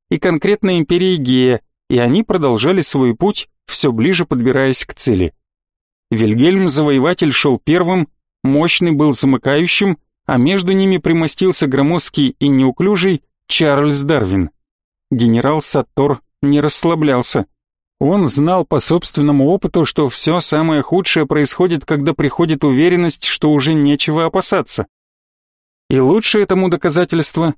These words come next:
все та же Адора, где охрана не допускала даже мысли, что кто-то может улизнуть у них из-под носа. К тому же на командоре лежала ответственность не только за свой экипаж,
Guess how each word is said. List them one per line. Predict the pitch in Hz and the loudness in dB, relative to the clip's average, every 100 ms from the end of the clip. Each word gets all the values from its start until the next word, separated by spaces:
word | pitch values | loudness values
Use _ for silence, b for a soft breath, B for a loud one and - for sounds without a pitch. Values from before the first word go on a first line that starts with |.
| _ - | _ -8
все | - 147 | -2 -2
та | 139 160 | 0 -2
же | 143 151 - | -2 -2 -4
Адора, | 135 151 143 196 160 113 | -4 -2 0 0 0 -2
где | 113 151 | 0 0
охрана | 143 - 175 196 147 | 0 -2 -2 0 2
не | 143 | 2
допускала | 151 151 - - 180 | 0 -2 -2 0 0
даже | 151 151 156 | 0 0 0
мысли, | 156 202 214 - 143 | 0 2 0 0 0
что | - 160 139 | 0 -2 -2
кто-то | - 190 160 | -2 -2 0
может | 160 143 | -2 -2
улизнуть | 156 156 139 185 190 | 0 0 0 -2 0
у | 156 | 0
них | 160 - | -2 -2
из-под | 147 - 139 | -2 -2 -2
носа. | 170 175 - 92 - _ _ _ _ _ - | 0 0 -2 -4 -8 _ _ _ _ _ -12
К | |
тому | - 123 165 | -6 -2 0
же | 139 | 0
на | 131 | -2
командоре | - 135 135 165 143 143 | 0 0 2 0 0 2
лежала | 123 113 135 143 135 | 2 2 0 0 0
ответственность | 143 175 - - 151 147 - | 0 0 0 -2 0 0 0
не | 147 | -2
только | 170 180 - | 0 -2 -2
за | 123 143 | -2 -2
свой | - 143 127 | 0 0 0
экипаж, | 143 - 104 - | -2 -2 -4 -4